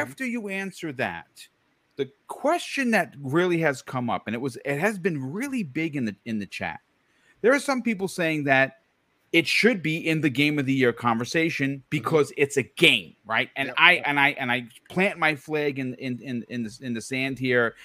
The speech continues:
Speaker 1: and say, yes, it's a
Speaker 2: Mm-hmm.
Speaker 1: game. Yes, it does, it does have R P G elements. It does have all the bells and whistles that it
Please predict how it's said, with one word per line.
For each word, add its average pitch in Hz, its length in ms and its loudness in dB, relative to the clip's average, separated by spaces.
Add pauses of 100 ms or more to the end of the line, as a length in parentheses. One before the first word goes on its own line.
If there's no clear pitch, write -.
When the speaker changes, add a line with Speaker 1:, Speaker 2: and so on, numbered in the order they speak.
(140)
Speaker 1:
and 127 140 -2
say, 117 400 4 (180)
yes, - 560 0 (320)
it's 127 160 -2
a 143 60 -2
Speaker 2:
Mm-hmm. 123 60 -4
Speaker 1:
game. 117 480 2 (260)
Yes, 123 600 2 (220)
it 135 200 2
does, 156 240 2
it 135 200 2
does 143 200 4
have 139 200 2
R 135 160 4
P 135 160 -2
G 127 200 -2
elements. 123 420 0
It 107 100 -8
does 131 200 0
have 127 200 0
all 135 140 2
the 131 100 -2
bells 127 300 0
and 120 100 -4
whistles 120 340 -6
that 110 200 -4
it 139 140 -2